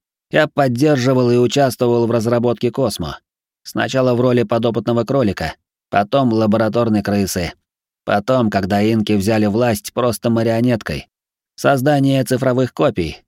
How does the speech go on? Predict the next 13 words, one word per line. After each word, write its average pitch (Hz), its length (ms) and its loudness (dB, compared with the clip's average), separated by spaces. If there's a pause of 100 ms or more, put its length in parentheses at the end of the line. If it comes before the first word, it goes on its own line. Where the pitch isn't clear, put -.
если 101 280 -4
ты 110 140 -2
знаешь, 104 360 0
что - 220 -2
это 98 220 0
такое. 92 500 -2 (560)
Но 113 260 0
в 101 80 -8
связи 110 380 2
с - 80 -8
необъяснимым 107 680 0
появлением 107 680 2
Луизы, 107 640 0